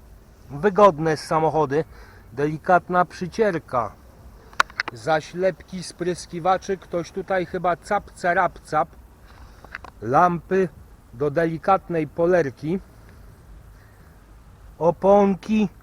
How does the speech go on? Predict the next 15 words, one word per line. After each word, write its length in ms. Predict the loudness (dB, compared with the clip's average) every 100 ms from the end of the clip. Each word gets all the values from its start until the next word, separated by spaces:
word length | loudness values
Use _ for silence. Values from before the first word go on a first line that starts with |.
| -2
oj, 460 | 6 8 8 6 0
słabiutko, 1080 | -10 -2 4 4 2 -2 -4 -2 0 0 0
alusy 520 | -2 0 -2 -2 -6
się 180 | -4 -6
utleniają, 840 | -4 -8 -4 -2 0 0 2 0 -2 -14 -20 -20 -20 -20 -20 2
ale 380 | 4 6 4
rudzielca 720 | 4 2 2 4 2 2 0 0
póki 320 | 0 -10 -6
co 180 | -2 -2
tutaj 340 | 0 0 0
nie 180 | 0 0
widzę 340 | -2 -2 -4 -4 -14 -20 -20 -20 -20 -20 -14 -4
na 120 | -2
tym 200 | 0 -2
samochodzie. 720 | 2 4 6 6 6 6